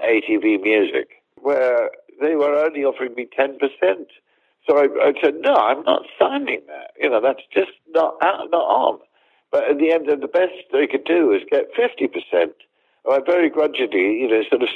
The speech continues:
signed it and turned my back on the music business, <laughs> a bit like Ron Nasty.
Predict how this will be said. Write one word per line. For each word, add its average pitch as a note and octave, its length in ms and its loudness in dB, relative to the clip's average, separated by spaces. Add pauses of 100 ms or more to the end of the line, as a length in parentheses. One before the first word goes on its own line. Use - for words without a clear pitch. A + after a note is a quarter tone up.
signed D3 260 2
it A#2 140 2
and A#2+ 160 -12
turned C3+ 220 0
my C3 140 0
back C#3+ 300 -2
on B2+ 120 0
the G#2+ 80 0
music G#2 400 0
business, - 320 0 (280)
<laughs> - 340 -14
a - 80 0
bit - 240 0 (100)
like D3+ 200 0
Ron C3 360 0
Nasty. - 720 -2